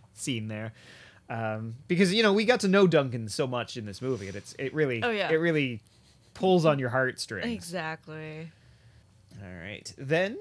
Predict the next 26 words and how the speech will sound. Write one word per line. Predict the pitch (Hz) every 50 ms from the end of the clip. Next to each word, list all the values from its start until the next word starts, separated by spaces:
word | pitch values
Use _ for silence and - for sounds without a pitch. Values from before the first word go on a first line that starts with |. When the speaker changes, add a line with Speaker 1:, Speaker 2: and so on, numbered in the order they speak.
| 349 - _ _ _ -
Speaker 1:
uh, | - 135 127 120 117 117 120
Baron | 131 180 208 202 180
Harkonnen | 170 180 175 - 220 226 220 220 202
meets | 185 185 190 - - -
with | 156 156 139 -
Huey | - - 175 196 208 202 208 208 190 -
and | 135 131
asks | 123 120 127 117 - - - -
him | - 139 131 127 123 127 127 127 131 123 -
if | 143 143 143 135 -
he | - 165 151
would | 139 139 120
like | 123 131 135 135 - -
to | - - 135
join | 117 - 131 123 123
his | 120 120 113 104
wife. | 120 151 214 330 - -
What | - 190 165
an | 139 135 -
interesting | 233 339 302 233 214 - - 180 170
choice | 151 - 180 165 143 -
of | 139 120 113
words | 123 131 123 113 104 -
that | - 120 123 139 123
is. | 107 120 190 302 - - _ -
Speaker 2:
Mm-hmm. | 196 196 190 202 185 190